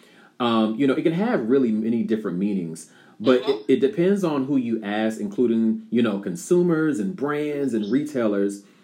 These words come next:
Speaker 1: What should be crystal clear and simple is that everyone has their own set and criteria of really shopping for beauty and beauty pro-, products.
Speaker 2: Mm-hmm.
Speaker 1: For you, what does clean beauty mean?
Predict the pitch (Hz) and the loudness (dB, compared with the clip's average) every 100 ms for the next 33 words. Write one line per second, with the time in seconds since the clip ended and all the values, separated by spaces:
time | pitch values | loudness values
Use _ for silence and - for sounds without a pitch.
0 | _ _ _ _ _ 220 - 554 - 320 | _ _ _ _ _ 6 6 6 4 2
1 | 208 190 170 - 151 - 127 - 143 131 | 4 0 -2 0 0 2 -2 -2 -2 0
2 | 110 95 92 - _ _ _ _ 131 120 | 2 0 -4 -10 _ _ _ _ 2 2
3 | 113 110 - 143 - 101 87 85 - _ | 2 -2 -2 -2 -2 -2 -2 -6 -10 _
4 | _ _ - 131 113 127 113 - 156 175 | _ _ 2 2 4 -2 -2 -2 0 2
5 | 190 170 160 143 135 113 117 113 117 120 | 4 2 0 -2 -4 0 -2 -2 -2 -4
6 | 110 117 101 107 107 107 92 - 110 104 | -4 -4 -4 -4 -6 -6 -6 -4 -2 0
7 | 95 92 92 95 92 110 131 113 117 107 | 0 -4 -6 -8 -2 0 0 -2 -4 -4
8 | 107 95 95 90 85 104 101 85 85 90 | -2 -4 -4 -6 -4 -2 -2 -2 -6 -8
9 | 87 80 92 82 78 - - 92 69 - | -8 -8 -8 -8 -8 -12 -6 -6 -6 -14
10 | - - 359 - _ _ 381 - 294 302 | -18 -18 -18 -20 _ _ -16 -16 -18 -20
11 | _ _ _ _ _ _ - - - - | _ _ _ _ _ _ -20 -20 -20 -6
12 | - 170 160 175 208 143 113 233 - 370 | 4 6 6 0 2 2 2 2 4 2
13 | - - 160 139 113 117 110 95 87 73 | 2 2 4 4 2 0 0 0 -4 -8
14 | 73 - | -12 -16